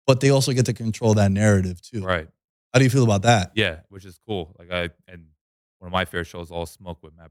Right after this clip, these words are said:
Speaker 2: Barnes and Steven Jackson, they talk about how players now can really control their narrative.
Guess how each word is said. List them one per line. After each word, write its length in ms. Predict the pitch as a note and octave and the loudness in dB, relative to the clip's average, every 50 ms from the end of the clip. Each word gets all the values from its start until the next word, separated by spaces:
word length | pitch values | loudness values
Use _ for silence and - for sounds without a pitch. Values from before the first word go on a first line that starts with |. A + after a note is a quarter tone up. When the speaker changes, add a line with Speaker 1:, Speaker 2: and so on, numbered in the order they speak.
| _ | _
Speaker 2:
Barnes 180 | F2 E2+ E2 D#2+ | -20 -20 -20 -20
and 80 | D#2+ D#2+ | _ _
Steven 240 | _ _ F2 E2 D#2+ F2+ | _ _ -20 -20 _ -8
Jackson, 260 | F2+ F#2 - - E2+ | -8 -8 -8 -10 -10
they 140 | F2 F#2+ F2+ | -10 -10 -8
talk 160 | - F#2 E2 | -8 -10 -12
about 180 | D#2+ D#2+ D#2 | -12 -16 -16
how 180 | E2+ E2+ D#2+ D#2+ _ _ _ _ _ _ _ _ _ _ | -16 -16 -16 -18 _ _ _ _ _ _ _ _ _ _
players 420 | - G2 F#2+ F2+ F2+ E2+ E2 - _ F2 E2+ F2+ | -6 -4 -4 -2 -4 -4 -8 -12 _ -20 -18 -14
now 240 | F#2 F#2 F2 E2+ | -12 -10 -10 -10
can 200 | D#2 - E2 D#2+ | -12 -14 -20 -20
really 140 | D#2+ E2+ E2 | -20 -20 -20
control 380 | D#2 _ E2 D#2 _ - E2+ E2 | -20 _ _ _ _ -18 -18 -16
their 140 | D#2+ D#2+ D#2+ | -16 -18 -20
narrative. 400 | E2 D#2+ D#2+ D#2 D2+ D#2 D2 | -20 -20 -20 -20 -20 -20 -20